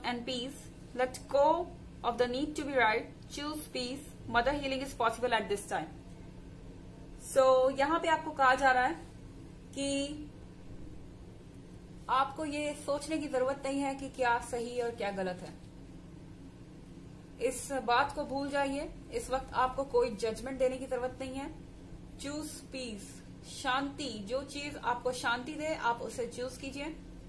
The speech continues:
क्योंकि ये सब बहुत emotional करने वाला एक scene है या एक scenario है जिसमें इस वक्त आप हैं। Mother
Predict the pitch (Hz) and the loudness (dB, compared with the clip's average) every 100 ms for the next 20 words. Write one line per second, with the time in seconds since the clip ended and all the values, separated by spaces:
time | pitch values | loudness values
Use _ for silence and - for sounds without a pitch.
0 | - - - - - 247 247 262 262 240 | -14 -14 -14 -14 2 4 4 0 -6 2
1 | 254 277 - 285 - 247 254 269 - - | 6 6 4 -2 2 2 4 2 0 -12
2 | - 226 240 269 - 302 302 240 226 226 | -10 -4 0 0 0 0 2 0 0 2
3 | 214 214 233 - - - - - - 208 | 4 4 2 -2 -12 -14 -14 -14 -4 -4
4 | 208 - - - - 269 269 294 302 294 | -4 -8 -12 -10 -8 -4 -2 0 2 2
5 | 254 233 226 208 - - - 220 233 285 | 4 6 6 4 -2 -6 -4 2 4 4
6 | 302 277 254 247 240 226 - 233 - 202 | 2 0 0 -4 -4 -4 -4 -6 -2 -2
7 | - 208 240 - - - - - - - | -2 -6 -8 -12 -16 -16 -14 -14 -14 -14
8 | - - - 254 | -14 -6 2 2